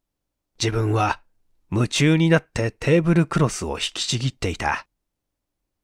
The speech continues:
それから二ヶ月の間は、夜となく昼となく尋問尋問。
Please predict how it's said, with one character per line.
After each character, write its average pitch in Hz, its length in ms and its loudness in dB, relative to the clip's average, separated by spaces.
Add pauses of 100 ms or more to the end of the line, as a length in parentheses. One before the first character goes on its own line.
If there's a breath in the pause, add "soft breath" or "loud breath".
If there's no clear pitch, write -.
(640)
そ 143 160 2
れ 143 100 4
か 139 120 0
ら 139 140 4
二 135 140 0
ヶ 156 120 2
月 147 220 0
の 120 160 2
間 117 240 2
は、 117 280 -2 (320)
夜 139 280 4
と 120 140 -4
な 127 120 2
く 104 180 -4
昼 143 280 0
と 143 100 0
な 135 140 4
く - 240 -6 (100)
尋 92 340 -4
問 98 380 -4
尋 101 300 -4
問。 107 340 -2